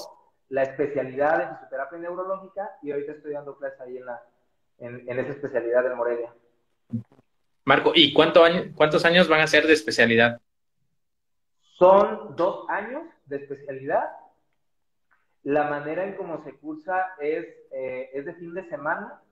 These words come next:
Speaker 1: Eh, toman
Speaker 2: Ujú.
Speaker 1: clases los viernes y los sábados intensivos, eh, durante dos años. Y con eso se cumple el requisito para la, para la especialidad.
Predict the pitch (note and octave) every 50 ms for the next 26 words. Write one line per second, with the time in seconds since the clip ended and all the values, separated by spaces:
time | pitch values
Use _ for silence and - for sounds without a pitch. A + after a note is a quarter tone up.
0 | _ _ _ _ _ _ _ _ _ _ _ C3 C3 C3 C3 C3+ C3+ C3+ - -
1 | D#3 D#3 E3+ F3+ F#3 - - - - E3+ E3+ E3+ F3+ F#3 F#3+ - - _ _ _
2 | _ _ _ _ _ _ _ _ C3 C3+ C3+ C3+ C3+ C3+ C#3 C#3+ E3 F#3+ G3 G3+
3 | G3 G3 G3+ G#3+ A3+ B3 - - _ _ _ - C3 C3 C3+ C3 C3 - D#3+ D#3+
4 | E3+ E3+ F3+ F#3 F#3+ F#3 - - - C#3 C3 C3 C3+ C3 C3 - E3+ F#3 G3+ A#3+
5 | E4 E4 - _ _ _ - F#3 F#3+ F#3+ - _ _ _ _ _ _ _ _ C#3
6 | C3+ C3+ C3+ C3+ C3 C3 C3 C3 C3 C3 C3 C3 C3+ C3+ C3+ C3+ C3 C3 B2+ -
7 | C#3+ C#3+ - - C3+ C3 C3 B2 A#2 - _ _ _ _ B2 _ _ C3 B2 C3
8 | C3+ C3+ - E3 E3 D#3+ E3 D#3+ D#3+ D#3+ D3+ - - C#3 C3+ C3+ D3 D3 C#3+ C#3
9 | C3 - _ _ C#3+ C#3 - D#3 D#3 D#3 D3+ B2+ A#2 A#2 A#2 A2+ A2+ - - -
10 | - A#2 A2+ A2+ A2 G#2+ - - _ A#2 A2 A2+ A2+